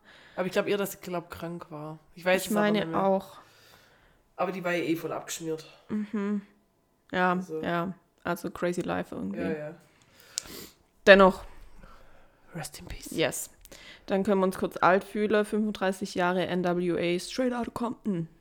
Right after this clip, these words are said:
Speaker 2: Album.
Speaker 1: Echt? Ist
Speaker 2: Mhm.
Speaker 1: War das achter-, achtzig?
Speaker 2: Ende achtziger, Anfang neunziger muss klasse sein, ja.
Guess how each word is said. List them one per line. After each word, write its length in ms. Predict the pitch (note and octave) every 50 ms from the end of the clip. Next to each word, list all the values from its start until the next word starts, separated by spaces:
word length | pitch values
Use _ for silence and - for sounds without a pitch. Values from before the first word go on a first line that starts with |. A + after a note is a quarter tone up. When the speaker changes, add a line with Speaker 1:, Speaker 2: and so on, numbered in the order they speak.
| - -
Speaker 2:
Album. 420 | - - G#3+ G#3 G3+ F3 F3+ F#3 - _ _ _ - - - - - - -
Speaker 1:
Echt? 220 | - C4+ C#4 - -
Ist 200 | F3 - - - - -
Speaker 2:
Mhm. 460 | G#3+ G#3 G#3 G3 G#3 G3+ G3+ G#3 G3+ G3+ _ _ _ _ _ _ _ _ _ _ _ _ _ _ _ _ _ _ _ _ _ _ _ _ _ _ _ _ _ _ _ _ _ _
Speaker 1:
War 140 | - D#3 D#3
das 140 | D3 - - - _ _ _ _ _ -
achter-, 760 | - D#4 - - - _ _ _ _ _ _ - A#3 A3 - - _ _ _ _ _ _ _ _ _ _ _ _ _ _
achtzig? 760 | - D4+ C#4+ - - - - - - D#3+ D3 - - - - _ _ _ _ _ - _ _ _ _
Speaker 2:
Ende 400 | - G#3 G3+ G#3+ G#3 G3 - -
achtziger, 340 | G3 G3+ - - - - -
Anfang 260 | F#3+ F#3+ - G#3+ F#3
neunziger 300 | F#3 F#3+ G3 G3+ - -
muss 180 | G3+ G#3 G#3 -
klasse 280 | - G#3 G3 G3 - -
sein, 220 | - G3+ G3 G3
ja. 180 | G#3 G#3 G#3 G#3+